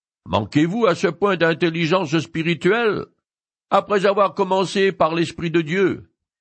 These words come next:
Est-ce en comptant sur vos propres ressources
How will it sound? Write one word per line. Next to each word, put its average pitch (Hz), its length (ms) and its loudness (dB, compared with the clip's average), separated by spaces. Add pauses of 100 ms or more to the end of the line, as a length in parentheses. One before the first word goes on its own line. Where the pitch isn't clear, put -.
(380)
Est-ce 160 420 0 (320)
en 104 160 4
comptant 131 640 0
sur 104 400 -2
vos 92 220 0
propres - 420 0
ressources 123 640 0